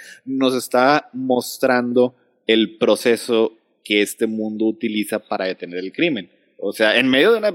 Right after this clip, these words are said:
escena de acción bien emocionante. O sea, eso, eso es lo que tiene Spielberg. O sea, te está contando una historia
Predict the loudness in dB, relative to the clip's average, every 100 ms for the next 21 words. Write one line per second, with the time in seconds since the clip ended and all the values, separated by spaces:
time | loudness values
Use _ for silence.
0 | 0 0 0 -2 0 0 0 0 0 -6
1 | -12 _ _ -10 2 4 4 0 -4 -6
2 | -10 -14 -20 -16 -2 -2 -2 -4 -2 0
3 | 2 2 2 2 0 2 0 -2 -2 -2
4 | -2 -4 -4 -4 -2 -4 -2 -4 0 2
5 | 2